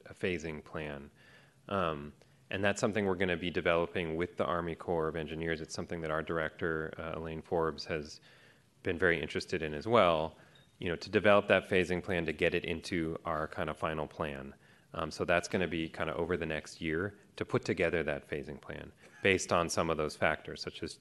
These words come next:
equity or geographic equity factors, risk factors. Um, are there opportunities to coordinate with, uh, you know, a private development project or something like that, or a city capital project? All of that,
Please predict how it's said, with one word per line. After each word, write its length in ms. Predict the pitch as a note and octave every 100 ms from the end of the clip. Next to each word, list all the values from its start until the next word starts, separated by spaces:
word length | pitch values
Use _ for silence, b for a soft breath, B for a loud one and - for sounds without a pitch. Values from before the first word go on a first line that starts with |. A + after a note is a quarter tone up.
| -
equity 500 | F#2 - F2 E2+ E2
or 80 | C#2
geographic 680 | - D#2+ - E2 D#2+ E2+ -
equity 360 | E2 - D#2+
factors, 680 | D#2 - D#2+ D#2+ F#2 E2 D#2 B B B _
risk 320 | - F2+ - -
factors. 920 | F#2 D#2+ - - E2 E2 E2 D#2+ - B B B _
Um, 320 | F2 D#2+ D2 -
are 160 | E2+ E2+
there 160 | E2
opportunities 600 | D#2 F2 - F2+ D#2+ D#2
to 100 | -
coordinate 520 | - F#2+ E2+ E2 E2 -
with, 280 | D#2+ -
uh, 240 | E2+ E2 D#2
you 120 | F2
know, 180 | D#2+ D2+
a 60 | D2
private 340 | - F2+ E2
development 540 | E2+ D#2+ D#2 D#2 D#2+ -
project 420 | D#2+ D2+ D2+ -
or 60 |
something 340 | D#2+ D#2 D2 D#2+
like 220 | D2 C#2+
that, 120 | D#2
or 100 | D2+
a 40 | D2+
city 280 | - E2+ D#2
capital 420 | - D#2+ - D2+
project? 440 | - D2+ D2+ D2
All 200 | - F#2
of 120 | F2+ E2
that, 300 | D#2+ D2